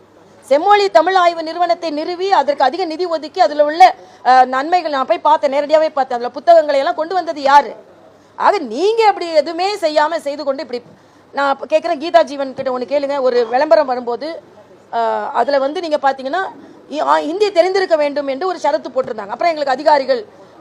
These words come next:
சொல்லிட்டாங்க. இப்ப எல்லாமே அவங்க அதிகாரிகள் மேல குற்றம் சொல்லுவாங்க.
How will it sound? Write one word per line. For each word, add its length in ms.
சொல்லிட்டாங்க. 300
இப்ப 120
எல்லாமே 280
அவங்க 260
அதிகாரிகள் 480
மேல 240
குற்றம் 240
சொல்லுவாங்க. 380